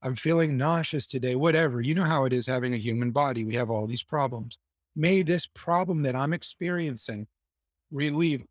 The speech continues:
all other living beings from their problems, completely alleviating their suffering and bringing them pure bliss." And then just kinda try to, like, imagine all the people in your neighborhood are suddenly, their, all their sickness is gone because you took it.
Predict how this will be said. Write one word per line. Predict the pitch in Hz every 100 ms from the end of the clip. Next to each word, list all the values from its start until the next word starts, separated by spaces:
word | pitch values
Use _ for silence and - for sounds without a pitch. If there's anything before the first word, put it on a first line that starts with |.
| -
all | - 180 190 180
other | 160 160 151
living | 147 139 139
beings | 131 143 131 123
from | - 127
their | 123 120
problems, | - 123 120 117 113 110
completely | - 131 - - - 226 220 190 156
alleviating | 139 131 147 139 135 135 127
their | 123
suffering | 113 151 139 151 143 139 127 _ _ -
and | 131 127
bringing | 147 143 139
them | 131 120 117 _ _ _ _ _
pure | - - 165 151
bliss." | 123 123 104 - - - _ _ -
And | 160
then | 196
just | 190 202
kinda | - 202 180 -
try | -
to, | 190
like, | 165 156 - _ _ -
imagine | 151 147 147 247 254 117 107
all | 131 170
the |
people | - - 202 190
in | 180
your | 165
neighborhood | 156 160 165 117 117 - _ _ _ _
are | 127
suddenly, | - - - 226 190 139 107 101 _ -
their, | 135 120 -
all | 170 190
their | 196 165
sickness | - 170 165 139
is | 147
gone | 127 151 139
because | 123 113 135 117
you | 127 170
took | - 160 120
it. | 110